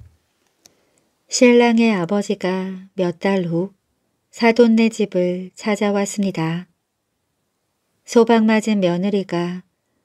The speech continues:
어떻게 지내고 있는지 궁금하기도 하거니와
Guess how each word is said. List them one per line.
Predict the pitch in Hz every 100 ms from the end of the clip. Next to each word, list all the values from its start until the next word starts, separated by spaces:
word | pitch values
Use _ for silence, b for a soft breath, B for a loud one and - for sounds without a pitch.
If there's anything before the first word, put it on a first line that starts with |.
| -
어떻게 | 196 196 220 214 214
지내고 | 208 196 190 202 208 202
있는지 | 196 196 185 175 175 175 175 _ _ _ _ _ -
궁금하기도 | 196 190 208 214 208 214 202 196 196
하거니와 | 196 214 208 214 202 165 160 196